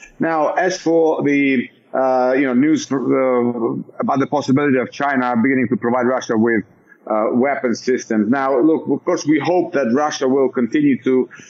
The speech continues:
uh, s-, excuse me, China will continue to have a pragmatic approach to, uh, Russia's war against Ukraine. We hope that China will not be providing Russia with weapon systems, even though we know that, you know,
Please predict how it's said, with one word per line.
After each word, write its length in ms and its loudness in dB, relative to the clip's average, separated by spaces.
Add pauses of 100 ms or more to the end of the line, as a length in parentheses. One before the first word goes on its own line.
(240)
uh, 200 0
s-, 180 -2 (520)
excuse 320 -2
me, 260 0
China 340 -2
will 160 0
continue 580 0
to 280 4
have 240 0
a 80 -2
pragmatic 580 -2
approach 560 -2
to, 380 2 (280)
uh, 540 0 (100)
Russia's 440 -2
war 180 2
against 320 0
Ukraine. 500 -2 (220)
We 140 2
hope 240 -2
that 140 0
China 340 -2
will 200 2
not 480 0
be 380 2
providing 420 0
Russia 320 -2
with 300 0
weapon 320 -2
systems, 540 -2 (280)
even 300 0
though 200 2
we 220 2
know 220 0
that, 300 -2
you 60 2
know, 280 -2